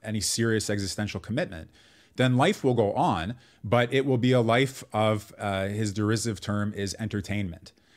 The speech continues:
So it'll be action deprived of real significance. It's another way of putting virtuality, action deprived of real significance. And, uh, Kojève also had to discuss on the basis of Hegel, what happens when man, who is a fighting and working being,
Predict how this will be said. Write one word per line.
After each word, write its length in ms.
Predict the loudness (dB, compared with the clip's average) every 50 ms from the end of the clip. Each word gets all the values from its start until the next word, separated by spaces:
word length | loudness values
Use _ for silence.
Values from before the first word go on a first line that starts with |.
| _ _ _
So 200 | 0 2 2 2
it'll 220 | 4 2 2 4
be 220 | 4 2 2 0 0
action 500 | 0 0 0 0 0 -2 -2 -2 -2 0
deprived 520 | 0 -2 -4 -2 -2 0 2 2 0 0 -2
of 140 | -4 -4 -2
real 240 | -2 0 0 0
significance. 720 | 0 -2 -4 -4 -6 -6 -6 -8 -12 -12 -12 -10 -10 -10 -8
It's 360 | -4 -2 -4 -2 -2 -2 -2
another 280 | 0 0 2 4 4 6
way 180 | 6 6 6
of 140 | 4 2 0
putting 340 | 0 0 2 2 0 -2 -6 -10 -12
virtuality, 760 | -4 -2 -2 -2 0 0 0 0 2 2 0 0 -2 -6 -12 -10
action 360 | -4 -4 -4 -4 -4 -6 -6
deprived 420 | -6 -6 -6 -6 -6 -6 -4 -6 -6
of 100 | -8 -6
real 260 | -6 -6 -6 -6 -8
significance. 720 | -8 -8 -8 -8 -10 -10 -12 -12 -16 -14 -10 -10 -10 -10 -10 -14 -20 -20 -20 -20 -20 -20 _ _ _ -2
And, 200 | 0 0 2 2
uh, 260 | 2 2 0 -2 -2
Kojève 420 | 2 2 4 4 6 4 4 6
also 260 | 4 2 2 2 0
had 220 | 0 0 0 -2 -2
to 100 | -4 -4
discuss 460 | -4 -2 -2 -2 -2 -2 -4 -4 -4
on 60 | -4
the 60 | -4
basis 200 | -4 -4 -4 -6
of 60 | -6 -6
Hegel, 300 | -4 -2 -2 -2 -2 -4 -8 -16 -20 -4
what 220 | 2 4 4 4
happens 480 | 6 4 2 2 0 0 -2 -2 -2 -2
when 320 | 0 0 0 0 0 -2 -4
man, 420 | -4 -2 0 2 2 2 2 0
who 240 | -2 -2 -2 0 0
is 120 | 0 0 0
a 140 | -2 -2 -2
fighting 520 | -4 -4 -2 -2 0 0 0 -2 -2 -2
and 160 | -4 -4 -4
working 380 | -2 -2 -4 -4 -4 -6 -6 -6
being, 380 | -6 -6 -6 -6 -6 -6 -8